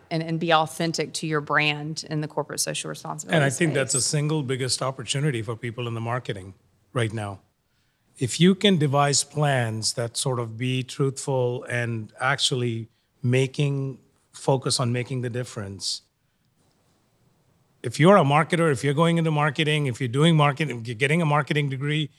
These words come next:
Speaker 2: are in marketing programs, you are golden, man. S E C,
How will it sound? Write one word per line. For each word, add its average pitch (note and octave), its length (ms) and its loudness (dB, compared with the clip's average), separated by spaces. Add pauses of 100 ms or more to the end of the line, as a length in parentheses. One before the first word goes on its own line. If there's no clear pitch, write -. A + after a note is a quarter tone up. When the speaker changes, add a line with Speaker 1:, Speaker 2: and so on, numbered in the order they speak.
(300)
Speaker 2:
are C3 240 8
in D#3 80 6
marketing C#3 380 2
programs, B2 640 -2 (640)
you C3 200 6
are C3+ 80 6
golden, A2+ 500 -4
man. G#2+ 340 -6 (720)
S F#3 200 6
E F#3+ 60 8
C, D3+ 320 2